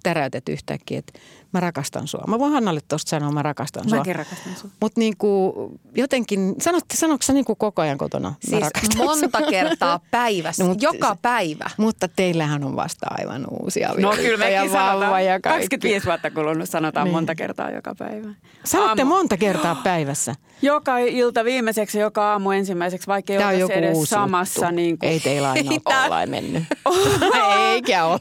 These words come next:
Speaker 2: Ja, ja vaikka siis, kun Jari aikanaan matkusti tosi paljon noitten, ö, töitten vuoksi, niin siis se soitti mulle viidakosta. Ei ollut matkapuhelimia eikä mitään. Se on joka päivä.
Speaker 3: Ja se
Speaker 2: Kyllä,
Speaker 3: on ollut
Speaker 2: joo.
Speaker 3: kallista.
Speaker 2: Joo, ja se oli erikoista, mut, mut se,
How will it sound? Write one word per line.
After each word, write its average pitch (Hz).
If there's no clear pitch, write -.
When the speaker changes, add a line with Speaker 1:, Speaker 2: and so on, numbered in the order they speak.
Speaker 2:
Ja, -
ja 302
vaikka 262
siis, 220
kun 226
Jari 220
aikanaan 175
matkusti 175
tosi 160
paljon 151
noitten, 147
ö, 156
töitten 160
vuoksi, 151
niin 151
siis 151
se 190
soitti 170
mulle 147
viidakosta. 165
Ei 147
ollut 147
matkapuhelimia 147
eikä -
mitään. 127
Se 160
on -
joka 175
päivä. -
Speaker 3:
Ja 185
se 170
Speaker 2:
Kyllä, 220
Speaker 3:
on 226
ollut 196
Speaker 2:
joo. 165
Speaker 3:
kallista. 226
Speaker 2:
Joo, 247
ja 214
se 196
oli 196
erikoista, 175
mut, 170
mut 180
se, 185